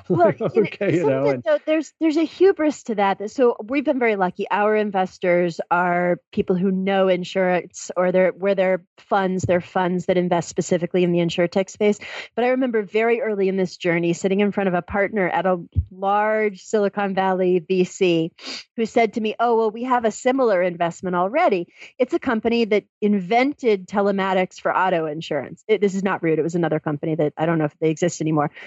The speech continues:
Speaker 2: But he literally said to me, "They <laughs> invented, we invested last year in their Series A, and they invented telematics." And I was like, "Progressive ran the first telematics trials that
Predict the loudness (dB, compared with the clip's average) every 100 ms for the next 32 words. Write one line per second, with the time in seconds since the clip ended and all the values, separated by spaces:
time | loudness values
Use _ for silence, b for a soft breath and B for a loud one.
0 | B -2 0 2 0 2 0 -2 -4 -4
1 | -2 0 0 0 2 2 0 -4 0 0
2 | 0 -2 -2 0 -2 -2 0 -2 0 -4
3 | 0 0 -2 -10 -8 -2 0 2 2 2
4 | 0 -2 -2 -2 -2 0 0 -2 -8 B
5 | B -2 2 2 2 0 0 0 0 -6
6 | -2 0 0 0 0 -4 -4 -2 -2 0
7 | 0 0 _ _ _ _ _ _ -6 0
8 | 0 0 0 2 0 0 -2 2 2 0
9 | -4 -2 0 0 0 0 -2 -4 -2 0
10 | -2 -8